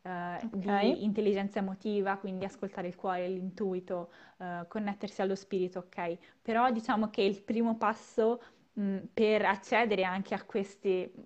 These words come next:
Speaker 1: a questi livelli diversi di, eh, diventare maestri di noi stessi è quello di aprire la mente.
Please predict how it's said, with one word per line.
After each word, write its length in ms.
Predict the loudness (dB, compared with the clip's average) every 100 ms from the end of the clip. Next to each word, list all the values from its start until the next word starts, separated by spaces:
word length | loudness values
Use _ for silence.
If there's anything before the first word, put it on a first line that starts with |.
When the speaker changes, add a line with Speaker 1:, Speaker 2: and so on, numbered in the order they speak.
| _
Speaker 1:
a 140 | -8 -8
questi 500 | -4 -2 -2 -6 -4 0
livelli 420 | 4 4 4 2
diversi 520 | 2 2 0 -4 -6
di, 220 | -2 -2
eh, 720 | -2 -8 -20 -20 -8 -4 -4
diventare 440 | -4 -2 -2 -2 0
maestri 720 | 0 0 -4 -10 -12 -6 -4
di 100 | -2
noi 180 | -4 -6
stessi 760 | -10 -2 -2 -2 -6 -2 -2 -2 -6
è 120 | -8
quello 300 | -2 0 2
di 200 | 0 0
aprire 440 | -2 -4 -4 -2 -2
la 120 | -6
mente. 560 | -8 -10 -14 -12 -14